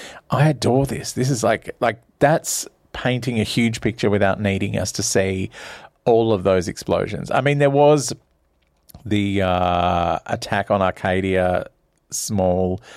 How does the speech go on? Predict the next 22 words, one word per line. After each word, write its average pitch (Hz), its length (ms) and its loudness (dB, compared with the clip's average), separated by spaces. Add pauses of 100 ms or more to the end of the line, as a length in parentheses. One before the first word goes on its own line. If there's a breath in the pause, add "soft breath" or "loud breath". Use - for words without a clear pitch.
(260 loud breath)
video 101 340 2
that 92 120 -2
came 98 220 0
out 95 140 0
before 110 460 2
this 104 220 -2
one, - 380 -2 (420 loud breath)
um, 92 800 0 (240)
which - 560 -4 (200)
I 120 80 0
didn't 135 320 0
really 101 220 0
love 95 460 -2
that 98 200 0
much. - 420 -4
Although 160 240 6
I 180 80 4
think 247 200 -2
it 240 100 6
was 302 300 2 (160)
directed 147 500 2
by 127 600 4